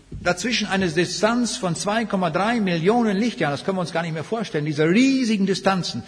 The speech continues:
Stellen wir uns vor, da wären wir mit unserer Erde. Was würden wir sehen? Gar nichts. Wir sehen,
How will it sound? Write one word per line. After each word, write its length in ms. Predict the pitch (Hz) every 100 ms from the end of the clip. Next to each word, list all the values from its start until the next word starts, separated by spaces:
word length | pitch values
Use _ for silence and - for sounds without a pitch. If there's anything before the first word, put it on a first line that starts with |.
| -
Stellen 160 | - 254
wir 80 | 240
uns 120 | -
vor, 220 | 254 247
da 220 | 220 220
wären 260 | 220 226 180
wir 80 | 170
mit 100 | 170
unserer 300 | 196 175 175
Erde. 380 | 208 190 120 - - - - - - - - -
Was 220 | 175 196
würden 220 | 214 240 202
wir 140 | 175
sehen? 340 | 254 233 117 90 - - - - - - _ _ -
Gar 300 | 196 190 170
nichts. 560 | 131 101 - - - - _ - - -
Wir 300 | 156 175 139
sehen, 460 | 165 233 233 226